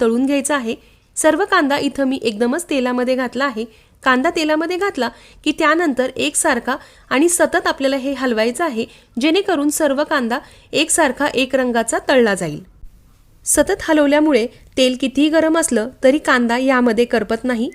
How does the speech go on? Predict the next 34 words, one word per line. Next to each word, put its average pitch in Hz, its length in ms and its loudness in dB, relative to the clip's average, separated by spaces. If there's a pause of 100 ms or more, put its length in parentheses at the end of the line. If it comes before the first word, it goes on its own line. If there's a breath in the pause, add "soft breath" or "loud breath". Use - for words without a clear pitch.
(120)
म्हणून 262 260 2
शेवटपर्यंत 294 760 0 (100)
गॅसची 233 340 2
फ्लेम 247 320 -2
बिलकुल 254 380 -2 (120)
लो 233 220 6
करायची 208 420 -2
नाही. 233 300 -4 (720 soft breath)
दहा 240 240 2
ते 277 60 2
अकरा 254 300 0
मिनिटामध्ये 294 500 2 (320 loud breath)
मस्त 285 380 0
कलर 269 300 4
असा 254 200 -2
या 247 120 2
कांद्याला 220 460 -2
यायला 220 280 -2
लागतो. 247 420 -4 (340 soft breath)
तुम्ही 247 180 4
इथं 240 120 -2
पाहताय 247 440 -2 (360 soft breath)
परफेक्ट 302 440 2
सोनेरी 294 340 2
कलर 269 360 0
असा 247 180 -2
या 247 140 2
कांद्याला 233 400 -2
आला 226 200 0
आहे. 269 240 -4 (140)
गॅस 226 240 -2
आपण 233 220 -2
लो 220 180 2
करूयात 302 380 2